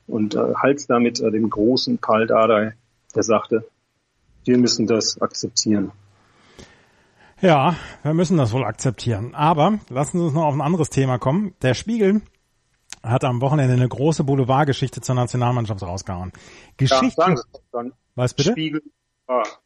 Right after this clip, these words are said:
Speaker 1: wollen wir echt drüber reden? Erzählen Sie weiter.
Speaker 2: Ja, ich möchte gerne drüber reden.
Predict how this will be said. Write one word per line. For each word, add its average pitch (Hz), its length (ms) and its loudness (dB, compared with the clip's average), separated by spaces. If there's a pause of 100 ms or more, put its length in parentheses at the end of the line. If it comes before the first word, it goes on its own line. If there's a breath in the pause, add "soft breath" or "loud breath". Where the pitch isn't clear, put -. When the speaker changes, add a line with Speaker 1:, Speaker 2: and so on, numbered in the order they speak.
(140)
Speaker 1:
wollen 143 280 2
wir 180 80 2
echt 165 200 -6
drüber 156 220 0
reden? 151 220 -4
Erzählen 131 360 -6
Sie 110 80 -4
weiter. 104 380 -4 (760)
Speaker 2:
Ja, 190 200 0
ich 156 120 -8
möchte 247 240 -6
gerne 120 240 -4
drüber 110 260 -8
reden. 95 280 -12